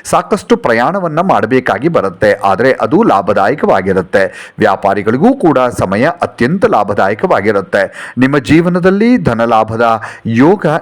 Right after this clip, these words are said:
ನಿರ್ಮಾಣವಾಗಲಿದೆ ಹಾಗೂ ಅಭಿವೃದ್ಧಿಯ ಕಡೆಗೆ ನೀವು ಸಾಕ್ತೀರಿ. ಇನ್ನು ಮಿಥುನ ರಾಶಿ. ಮಿಥುನ ರಾಶಿಯ ಏಳನೇ ಮನೆಯಲ್ಲಿ ಈ ಒಂದು ತ್ರಿಗ್ರಾಹಿ ಯೋಗ ಸಂಭವಿಸ್ತಾ ಇದೆ. ಈ ಸಮಯದಲ್ಲಿ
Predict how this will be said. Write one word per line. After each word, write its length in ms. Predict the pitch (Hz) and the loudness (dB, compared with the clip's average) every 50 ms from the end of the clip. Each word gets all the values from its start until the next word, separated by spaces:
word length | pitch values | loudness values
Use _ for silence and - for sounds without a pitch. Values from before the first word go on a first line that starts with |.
| - | -2
ನಿರ್ಮಾಣವಾಗಲಿದೆ 960 | 139 113 117 110 113 131 143 160 165 127 107 95 - - 101 98 104 113 143 143 | -2 0 0 0 0 0 0 0 0 0 0 0 0 0 -2 -2 0 0 0 0
ಹಾಗೂ 380 | - - 127 131 143 175 196 | 0 0 -2 0 2 4 4
ಅಭಿವೃದ್ಧಿಯ 600 | - - 123 110 113 123 127 170 175 170 190 175 131 | 4 2 0 0 0 2 2 2 0 2 2 0 2
ಕಡೆಗೆ 300 | - 117 104 101 104 104 | 0 -2 -2 -2 -2 0
ನೀವು 360 | 98 98 110 139 190 240 247 | 0 2 2 4 4 2 2
ಸಾಕ್ತೀರಿ. 680 | - 120 98 87 - - - 98 95 95 95 92 85 - - - - - - - | 2 0 -2 -2 -4 -4 -2 0 0 2 0 -2 -4 -6 -12 -20 -20 -12 -6 -4
ಇನ್ನು 300 | 113 117 135 175 240 - - - | -2 0 0 0 -2 -2 -4 -2
ಮಿಥುನ 420 | 104 104 104 - 120 123 135 143 | -2 -2 0 0 -2 0 0 0
ರಾಶಿ. 500 | 123 98 92 95 - - - 107 95 - - - - - - 135 | 0 0 0 -2 -4 -4 -4 -4 -4 -4 -8 -16 -20 -8 -2 -2
ಮಿಥುನ 340 | 156 160 - 233 220 233 220 | 0 2 2 2 2 4 4
ರಾಶಿಯ 340 | 220 214 185 - - 208 | 4 2 2 2 2 2
ಏಳನೇ 440 | 196 151 120 127 147 180 214 214 220 | 2 4 2 2 2 2 2 0 0
ಮನೆಯಲ್ಲಿ 520 | 208 185 170 160 156 151 147 151 175 190 185 | 0 0 0 2 2 0 2 4 2 2 2
ಈ 260 | 185 - 147 151 165 | 0 0 2 2 2
ಒಂದು 300 | 156 151 139 131 175 196 | 2 2 2 2 0 0
ತ್ರಿಗ್ರಾಹಿ 600 | 190 - - 131 120 123 127 123 123 117 120 123 | 2 2 0 0 0 0 0 2 2 0 -2 0
ಯೋಗ 260 | 127 123 123 127 160 | 0 0 2 2 0
ಸಂಭವಿಸ್ತಾ 640 | 208 208 - 107 90 92 98 98 95 - - 104 101 | 0 0 0 -2 0 0 0 -2 -2 -4 -2 -2 0
ಇದೆ. 200 | 101 110 147 196 | 0 2 2 0
ಈ 160 | 220 180 135 | 2 0 -2
ಸಮಯದಲ್ಲಿ 580 | - - 107 95 98 101 101 113 160 208 196 | -2 -2 -4 -2 -2 -2 0 0 0 2 2